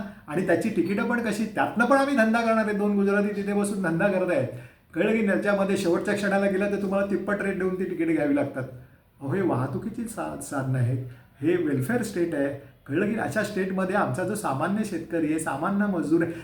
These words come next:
हे अशा वंदे मातरम गाडीतनं कधी प्रवास करणार हो? त्याच्यासाठी त्या रेल्वेची दारं तुम्ही कायमची बंद करून टाकलेली आहेत. हे झालं रेल्वे वाहतुकीची.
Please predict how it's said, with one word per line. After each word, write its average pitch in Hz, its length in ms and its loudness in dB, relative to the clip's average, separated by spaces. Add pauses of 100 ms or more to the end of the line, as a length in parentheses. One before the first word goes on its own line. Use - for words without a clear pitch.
(120)
हे 185 180 2
अशा 190 220 2
वंदे 185 280 0
मातरम 196 360 -2
गाडीतनं 190 300 0
कधी 202 220 0
प्रवास 269 360 2
करणार 147 280 -2
हो? 254 80 -2 (640)
त्याच्यासाठी 214 440 0 (100)
त्या 220 120 2
रेल्वेची 202 340 0
दारं 202 320 0
तुम्ही 226 160 -2
कायमची 277 300 4
बंद 208 220 4
करून 165 240 2
टाकलेली 123 300 -4
आहेत. 107 120 -10 (720)
हे 156 80 0
झालं 196 200 4
रेल्वे 214 320 0
वाहतुकीची. 208 640 -2